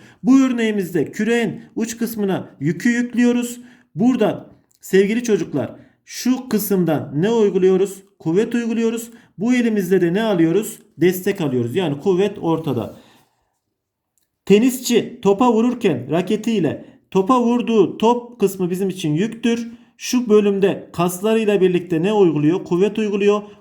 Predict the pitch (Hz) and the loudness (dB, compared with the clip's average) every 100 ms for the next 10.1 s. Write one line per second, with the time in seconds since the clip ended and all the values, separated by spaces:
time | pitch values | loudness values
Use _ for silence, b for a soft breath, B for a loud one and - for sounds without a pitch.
0 | - 190 220 214 254 240 - 196 196 - | -2 0 0 0 0 0 0 0 -2 -6
1 | - 190 196 233 226 196 185 185 160 160 | 2 2 2 -2 -2 -2 -4 -4 -6 -2
2 | 202 185 170 185 185 202 202 175 175 - | -2 0 -2 -2 -2 -2 -2 -4 -4 -2
3 | 208 185 196 180 170 160 147 127 117 113 | 0 0 0 0 0 0 -2 -4 -4 -8
4 | 95 - _ _ _ _ _ _ _ - | -8 -14 _ _ _ _ _ _ _ -2
5 | 175 233 233 208 214 208 202 202 202 208 | -2 0 0 -2 -2 -2 0 -2 -2 -2
6 | 190 170 147 170 202 170 190 208 202 202 | -2 -2 -2 -2 -2 -2 -2 -2 -2 -4
7 | B B B B B 190 240 240 240 240 | B B B B B 2 4 2 0 -4
8 | - 185 208 233 233 208 208 - B B | -8 -8 -4 -4 -2 -2 -4 -8 B B
9 | B - 180 196 202 202 180 185 185 190 | B 0 2 4 2 0 -2 0 2 0